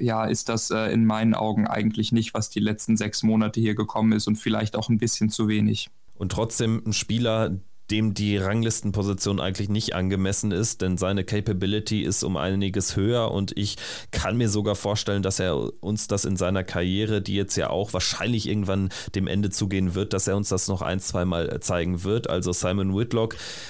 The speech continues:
Speaker 2: zumindest weiterhin, obwohl er nur noch die neununddreißig der Welt ist, für mich immer ein Kandidat, der auch ein W M-Achtelfinale wird erreichen können.
Speaker 1: Bin ich froh, dass ich bei der Nummer vierzig Adrian Lewis die Zusammenfassung und nicht den Ausblick machen darf. Äh, ja, Adrian Lewis, wirklich schwieriges Thema.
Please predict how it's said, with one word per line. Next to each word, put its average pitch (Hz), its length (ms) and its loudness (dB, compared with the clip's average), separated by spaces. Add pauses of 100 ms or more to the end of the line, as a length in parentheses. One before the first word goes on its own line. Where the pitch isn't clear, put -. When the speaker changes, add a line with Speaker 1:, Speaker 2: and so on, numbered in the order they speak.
(140)
Speaker 2:
zumindest 120 840 2
weiterhin, 127 440 2
obwohl 104 440 0
er 123 120 2
nur 120 140 2
noch 117 100 0
die 113 120 0
neununddreißig 107 600 0
der 90 180 0
Welt 98 160 0
ist, - 160 -2
für 98 80 0
mich 95 240 0
immer 101 140 2
ein 98 120 0
Kandidat, 92 480 0
der 87 120 0
auch 90 120 -2
ein 92 140 -2
W 85 60 0
M-Achtelfinale 78 1040 -2
wird - 160 -4
erreichen - 400 -6
können. - 220 -10 (280)
Speaker 1:
Bin 143 160 2
ich 147 140 0
froh, 156 240 0
dass 151 180 0
ich 151 140 0
bei 131 120 -2
der 131 140 2
Nummer 127 240 4
vierzig 147 560 0
Adrian 131 360 2
Lewis 135 300 4
die 117 120 0
Zusammenfassung 127 880 2
und 110 120 4
nicht 127 200 2
den 117 120 4
Ausblick 113 520 0
machen 110 340 4
darf. 113 720 -2
Äh, 120 200 0
ja, 113 240 2
Adrian 135 400 2
Lewis, 156 360 2
wirklich 143 560 0
schwieriges 151 760 2
Thema. 156 600 2